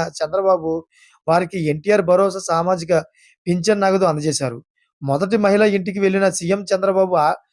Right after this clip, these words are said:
వారి ఆర్థిక పరిస్థితి అడిగి తెలుసుకున్నారు. "పిల్లలు చాలా తెలివైన వాళ్ళు"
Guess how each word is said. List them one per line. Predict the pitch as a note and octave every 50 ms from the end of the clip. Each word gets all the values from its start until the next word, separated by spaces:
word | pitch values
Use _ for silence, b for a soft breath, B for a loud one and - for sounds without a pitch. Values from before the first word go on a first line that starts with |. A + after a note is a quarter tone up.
| _ _ _ _
వారి | D3 D#3 D#3 E3
ఆర్థిక | C#3+ C#3+ D#3 E3+ E3+ G#3+ G#3
పరిస్థితి | G3+ G3 G3 F#3 E3+ G3 F3+ F#3+ F3+
అడిగి | E3 D#3+ F3 E3+ F3+
తెలుసుకున్నారు. | D#3+ E3+ D#3+ D3 - - E3+ D#3 C#3 B2+ C3+ D3 - _ _ _ _ _ _ _ _ _
"పిల్లలు | D#3+ C#3+ D#3+ G3+ A3 A3
చాలా | G#3+ G3+ G3 G3 G#3
తెలివైన | G3+ E3+ F#3 F3+ F3+ F#3 F3 E3+
వాళ్ళు" | D#3 C#3 C3+ C3+